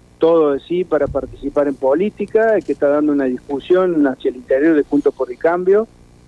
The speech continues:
importante y que creo que nos va a dar mucha fortaleza a los radicales para, para discutir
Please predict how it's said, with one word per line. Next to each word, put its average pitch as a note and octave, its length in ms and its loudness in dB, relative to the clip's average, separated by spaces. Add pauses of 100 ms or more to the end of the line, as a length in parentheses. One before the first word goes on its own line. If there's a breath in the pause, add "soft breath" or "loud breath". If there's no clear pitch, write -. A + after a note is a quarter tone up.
(140)
importante F#3+ 800 0
y - 20 -8
que C#3 160 -10
creo E3 240 0
que D3+ 100 -4
nos C#3+ 160 2
va D#3 120 2
a - 20 0
dar D#3+ 160 0
mucha D#3+ 300 -2
fortaleza C#3+ 520 -2
a D3+ 40 0
los C3+ 120 0
radicales C3 480 0
para, A#2 420 -6 (340)
para C#3 180 -2
discutir D3 720 0